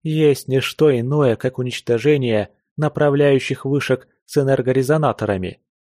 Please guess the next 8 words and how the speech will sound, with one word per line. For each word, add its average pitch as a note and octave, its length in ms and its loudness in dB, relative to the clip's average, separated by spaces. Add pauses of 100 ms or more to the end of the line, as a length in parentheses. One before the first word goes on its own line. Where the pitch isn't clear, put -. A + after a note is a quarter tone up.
(400)
Вряд E3+ 420 2
ли B2 120 0
диверсанты A#2+ 680 -2
добрались A#2+ 500 2
до G#2+ 140 0
станции, B2+ 520 -4
питающей A#2 640 -2
агрегаты – A2 680 -2